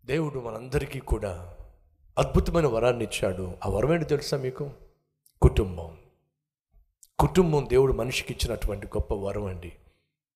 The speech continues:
కుటుంబమే ఈ భూమి మీద ఉండి ఉండకపోతే దేవుడు సృష్టించిన సృష్టికి అర్థమే లేదు అనేది వాస్తవం అండి.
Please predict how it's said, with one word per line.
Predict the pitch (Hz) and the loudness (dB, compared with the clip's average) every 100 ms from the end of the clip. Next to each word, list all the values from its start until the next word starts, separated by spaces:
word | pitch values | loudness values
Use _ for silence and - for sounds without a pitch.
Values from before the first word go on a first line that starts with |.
| _ _ _ _ _ _ - | _ _ _ _ _ _ 4
కుటుంబమే | - 240 208 190 185 | 6 6 6 6 6
ఈ | 170 143 | 2 0
భూమి | - 165 175 | 2 4 6
మీద | 156 147 127 98 - - - - | 6 4 2 0 -12 -20 -12 0
ఉండి | 165 208 214 | 2 4 4
ఉండకపోతే | 156 165 156 - 139 - 117 95 92 - - - - | 4 4 2 4 2 2 -2 -4 -12 -16 -20 -20 0
దేవుడు | 147 196 185 | 6 8 6
సృష్టించిన | 160 143 - 170 151 147 | 2 0 0 -2 0 0
సృష్టికి | 135 131 - 143 127 107 92 - - - - | 0 -2 -2 -4 -4 -6 -8 -14 -18 -18 -4
అర్థమే | 117 127 - 170 175 | 0 2 4 6 6
లేదు | 156 139 131 139 | 4 2 2 2
అనేది | 123 120 | 2 -2
వాస్తవం | 107 104 - 117 98 | -2 -2 -2 -4 -4
అండి. | 90 82 85 | -8 -12 -18